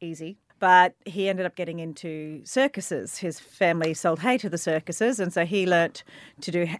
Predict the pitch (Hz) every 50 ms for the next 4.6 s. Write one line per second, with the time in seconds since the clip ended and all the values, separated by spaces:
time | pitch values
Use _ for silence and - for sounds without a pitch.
0 | _ - 175 165 160 165 165 156 175 165 160 165 170 175 175 170 170 175 170 185
1 | - 185 170 165 165 165 165 - - 165 - 170 139 170 165 165 147 165 160 165
2 | 156 147 - - 185 170 160 - - 175 160 160 165 160 160 - - 170 160 156
3 | 175 156 156 160 160 165 147 156 160 - - - 156 165 147 143 139 151 156 160
4 | 139 - 185 196 214 - - - 240 233 226 -